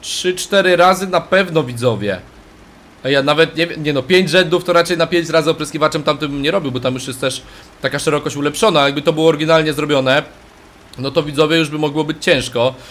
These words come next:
e, żeby jakoś szybciej sobie to wszystko uprawiać. No ale co, winogron mamy nawieziony, to mamy ogarnięte, e, jeżeli chodzi o te pierwsze nawożenia. No, w maju zrobimy sobie, e, drugą daweczkę tego wszystkiego, także ja sobie dam czas, widzowie,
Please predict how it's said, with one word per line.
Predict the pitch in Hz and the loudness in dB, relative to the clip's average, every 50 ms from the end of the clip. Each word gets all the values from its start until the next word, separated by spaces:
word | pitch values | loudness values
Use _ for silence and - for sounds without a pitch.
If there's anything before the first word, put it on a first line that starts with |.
| - - - | -16 -6 0
e, | 131 131 127 131 | 2 4 4 2
żeby | 120 143 135 135 | 2 0 -2 -2
jakoś | 139 135 143 135 - | -2 -2 -2 -4 -4
szybciej | - 175 160 - - 143 | -4 -6 -6 -4 -6 -6
sobie | 143 156 143 147 | -4 -4 -4 -4
to | 135 139 | -6 -6
wszystko | 123 - 139 - - 131 | -8 -8 -10 -8 -8 -8
uprawiać. | 120 120 127 120 107 123 135 165 190 190 - - - - - - - - | -4 -2 0 0 2 2 2 2 0 -2 -6 -14 -20 -20 -20 -18 -4 0
No | 170 | 2
ale | 220 240 | 4 4
co, | 240 - 156 123 | 4 4 2 2
winogron | 127 156 208 220 233 233 | 2 0 0 2 2 2
mamy | 214 202 185 185 | 4 2 2 2
nawieziony, | 180 175 151 160 131 135 127 117 107 107 104 | 2 2 0 0 0 0 0 0 0 -2 0
to | 107 170 208 | 0 2 4
mamy | 247 262 254 233 | 6 6 6 6
ogarnięte, | 185 160 - 135 120 113 113 104 101 98 98 107 104 110 113 127 117 - 120 | 4 4 4 2 2 2 -2 -4 -4 -4 -2 -2 -2 -2 -2 -4 -8 -8 -6
e, | 117 113 113 | -4 -4 -2
jeżeli | 123 131 147 165 156 | -2 -2 -2 -2 0
chodzi | 156 170 165 135 156 | 0 0 0 0 0
o | |
te | 156 156 | -2 -2
pierwsze | 156 156 160 - - 160 | 0 0 0 -2 -2 -2
nawożenia. | 143 147 127 139 123 117 110 107 120 131 | -4 -2 -2 -2 -2 -2 -2 -2 -2 -4
No, | 143 147 | -4 -4
w | 139 | -2
maju | 151 165 180 196 196 | 0 0 2 2 2
zrobimy | 185 180 170 160 165 170 170 | 0 -2 -4 -4 -4 -4 -4
sobie, | 165 - 170 147 151 156 151 151 151 147 - - - - - - - | -2 -2 -2 0 2 2 2 2 0 -2 -8 -16 -20 -20 -20 -18 -8
e, | 135 131 131 131 131 127 | -4 -2 0 0 -2 -2
drugą | 120 135 165 175 180 190 165 | -2 -2 -2 0 0 0 2
daweczkę | 160 175 160 156 131 - - 131 | 4 4 4 4 2 0 -2 -4
tego | - 123 117 123 120 | -4 -2 -2 -4 -4
wszystkiego, | - - 120 - - 120 110 123 156 | -6 -8 -10 -6 -4 -4 -4 -2 -4
także | - 165 151 139 151 | -4 -6 -4 -2 0
ja | 175 196 | 0 0
sobie | 190 202 185 160 165 | 0 -2 -4 -4 0
dam | 156 165 165 160 | 2 2 2 2
czas, | 156 - 170 165 160 143 139 | 2 2 4 4 4 2 -2
widzowie, | 143 143 131 147 156 156 139 139 147 143 139 143 143 143 | -8 -6 -2 0 0 0 0 0 0 2 2 2 0 0